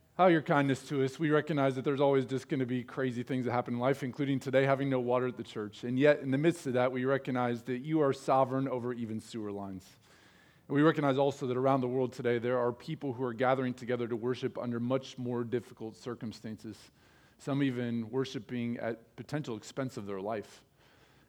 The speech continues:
And so we recognize this is a small hardship this morning, but we do pray that you would sustain us and that you would give us the energy to get through this and that you would keep us focused even in the midst of any distractions that may be going on, even at the, whether it be at the church or in our own personal lives. And so we just ask that you would be gracious this morning.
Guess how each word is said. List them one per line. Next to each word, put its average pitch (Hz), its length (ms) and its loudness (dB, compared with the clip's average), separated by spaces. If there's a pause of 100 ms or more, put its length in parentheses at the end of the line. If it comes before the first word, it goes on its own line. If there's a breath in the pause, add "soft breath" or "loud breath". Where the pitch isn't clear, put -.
And 127 80 -14
so 156 80 2
we 175 80 6
recognize 151 340 2
this 139 160 -6
is 127 140 -6
a 127 60 0
small 139 320 0
hardship 139 420 -2
this - 240 -12
morning, 117 280 -4
but 123 100 -2
we 143 100 2
do 202 100 2
pray 156 240 2
that 135 160 -4
you 139 80 -6
would 131 100 -4
sustain 143 440 -4
us 165 180 -6
and 131 140 -4
that 135 80 -4
you 127 80 -2
would 117 100 -6
give 131 220 2
us 127 300 0 (420 soft breath)
the - 80 -4
energy 135 340 -2
to 123 100 -4
get 127 200 -2
through 139 160 -4
this 135 320 -2
and 113 180 -6
that 110 120 -8
you 123 160 -6
would 110 280 -6
keep 123 260 -10
us 123 160 -4
focused 120 460 -4
even 120 120 -4
in 120 40 -2
the 117 60 -2
midst 120 320 -2
of 113 100 -6
any 127 140 0
distractions 131 580 -2
that 120 60 -4
may 131 100 0
be 135 140 -4
going 139 180 -2
on, 143 220 0
even 143 260 -4
at - 240 -6
the, 123 80 -6 (320)
whether 135 220 2
it 120 60 0
be 143 80 2
at 127 80 -2
the 123 60 -2
church 180 300 -2
or 143 160 0
in 151 100 -4
our 147 120 2
own 165 140 -2
personal 160 420 -6
lives. 113 240 -12
And 120 100 -8
so 143 80 -6
we 160 80 2
just 185 160 2
ask 160 360 6
that 147 120 -8
you 156 80 -4
would 147 100 0
be 123 120 -4
gracious 113 460 -6
this - 220 -20
morning. 107 300 -10